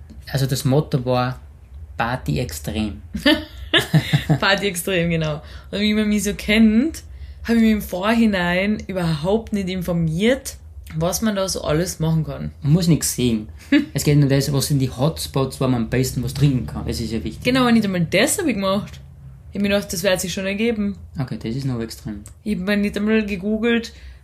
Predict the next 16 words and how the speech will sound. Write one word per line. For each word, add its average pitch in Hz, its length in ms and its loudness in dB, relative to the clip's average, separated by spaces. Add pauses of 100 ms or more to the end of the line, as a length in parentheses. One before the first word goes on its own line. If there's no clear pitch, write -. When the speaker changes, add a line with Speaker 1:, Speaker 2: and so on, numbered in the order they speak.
(180)
Speaker 2:
äh, 185 300 0
was 185 180 -2
die 196 60 -12
besten 185 400 -6
Clubs - 440 -2
sind 196 160 -2
oder 185 160 -4
sowas. 190 340 -2
Ich 190 100 -4
hab 170 40 -10 (880)
keinerlei 208 420 2
Recherche 170 420 0
betrieben 156 440 -2
zu 160 100 -4
dem 156 180 -2
Urlaub. 147 340 -6